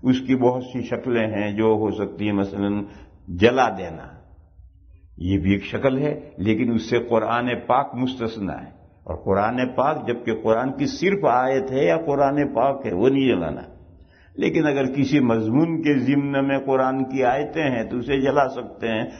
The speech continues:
वो आयत जलाना नहीं है, वो ताबे हो गई, पूरा मजमून जलाया।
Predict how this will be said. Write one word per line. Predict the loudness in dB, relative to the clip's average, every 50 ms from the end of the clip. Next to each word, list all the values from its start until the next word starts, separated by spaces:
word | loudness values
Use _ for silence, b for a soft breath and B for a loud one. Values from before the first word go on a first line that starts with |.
| B B
वो | 2 4
आयत | 4 4 2 0 -2 -2
जलाना | 0 0 2 4 4 4 4 2 0
नहीं | 0 2 2 2 2 2
है, | 0 0
वो | -2 0
ताबे | 2 2 2 2 2 0 0
हो | 0 2 2 2 2
गई, | 2 2 0 0 0
पूरा | 0 -2 0 2 2 4 4
मजमून | 2 2 0 0 0 2 2 2 2 2 0 -2 B B B B -6
जलाया। | 2 2 2 2 2 -4 -8 -10 -12